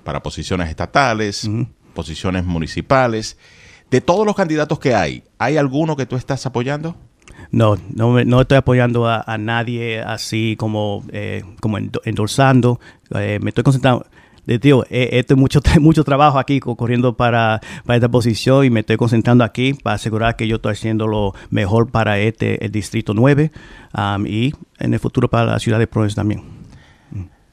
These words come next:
Speaker 1: Mucha gente se está quejando del alquiler de renta para apartamentos y lo
Speaker 2: Mm.
Speaker 1: caro que están las casas.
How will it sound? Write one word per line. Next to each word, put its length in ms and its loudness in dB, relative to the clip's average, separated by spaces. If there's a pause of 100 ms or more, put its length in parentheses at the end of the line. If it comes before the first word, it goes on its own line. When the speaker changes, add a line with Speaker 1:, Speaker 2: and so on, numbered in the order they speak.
(140)
Speaker 1:
Mucha 200 0
gente 220 2
se 100 2
está 260 0
quejando 960 2
del 320 -2
alquiler 920 0
de 200 -6
renta 520 -4
para 160 -4
apartamentos 1200 -4
y 120 -6
lo 100 -4
Speaker 2:
Mm. 40 -8
Speaker 1:
caro 220 -2
que 100 -6
están 220 -6
las 140 -6
casas. 720 -8